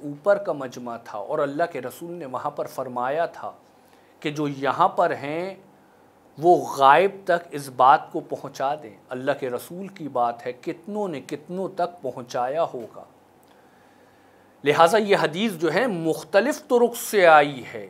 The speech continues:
इसकी सनद में इश्काल नहीं किया जा सकता। मुतवातर हदीस है, मुतवातर हदीस उसे कहते हैं कि जो यकीनी हो, जिसमें शक हो, शुबह ना हो। जनाब, यही वजह है मेरे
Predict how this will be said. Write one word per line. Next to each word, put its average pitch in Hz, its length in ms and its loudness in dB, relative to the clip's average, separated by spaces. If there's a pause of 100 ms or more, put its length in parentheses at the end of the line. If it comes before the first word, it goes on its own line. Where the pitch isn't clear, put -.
(100)
इसकी - 280 -14
सनद 147 480 -6
में 147 100 -10
इश्काल 139 480 -4
नहीं 131 240 -12
किया 143 280 -8
जा 127 180 -6
सकता। 123 300 -8
मुतवातर 135 1000 -2
हदीस 123 500 -10
है, 120 100 -8
मुतवातर 123 640 -4
हदीस 139 380 -12
उसे 196 280 -10
कहते 156 360 -10
हैं 107 200 -20 (840)
कि 160 100 0
जो 156 160 0
यकीनी 151 840 -4
हो, 120 260 -10
जिसमें 165 420 -6
शक - 440 -2
हो, 185 140 2
शुबह 151 480 -4
ना 127 120 -8
हो। - 200 -16 (1120)
जनाब, 196 340 4
यही 180 640 0
वजह 196 360 6
है 180 240 0
मेरे 175 260 0